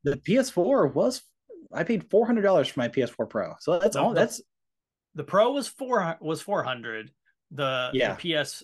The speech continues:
Speaker 2: the P S four was two ninety-nine. So
Speaker 1: Oh, okay. Was it still unreleased?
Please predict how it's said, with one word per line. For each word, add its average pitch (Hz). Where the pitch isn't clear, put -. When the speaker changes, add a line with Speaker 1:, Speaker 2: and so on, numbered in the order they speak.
Speaker 2:
the 143
P 190
S 147
four 170
was 120
two 175
ninety-nine. 131
So 123
Speaker 1:
Oh, 208
okay. 160
Was 151
it 170
still 165
unreleased? 143